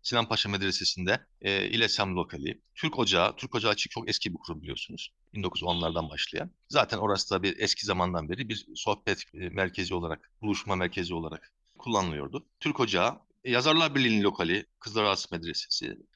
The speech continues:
ve daha sonrasında da işte sizin bahsettiğiniz Süleymaniye Antik Kafe, yani bu mekanların bir kafe tarzında işletilmesini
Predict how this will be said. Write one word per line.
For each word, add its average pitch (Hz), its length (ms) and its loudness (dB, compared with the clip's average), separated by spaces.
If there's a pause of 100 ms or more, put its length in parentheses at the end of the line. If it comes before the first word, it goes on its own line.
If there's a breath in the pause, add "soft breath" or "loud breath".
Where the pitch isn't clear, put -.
(160)
ve 147 100 0
daha 156 180 8
sonrasında 113 540 2
da 160 80 4
işte 139 200 -2
sizin 123 460 -2
bahsettiğiniz - 540 -2
Süleymaniye 117 520 2
Antik 110 280 0
Kafe, 90 300 -2
yani 98 220 0
bu 113 60 -4
mekanların 101 560 0 (240)
bir 127 220 0
kafe 131 320 4
tarzında 104 500 2
işletilmesini 104 880 -2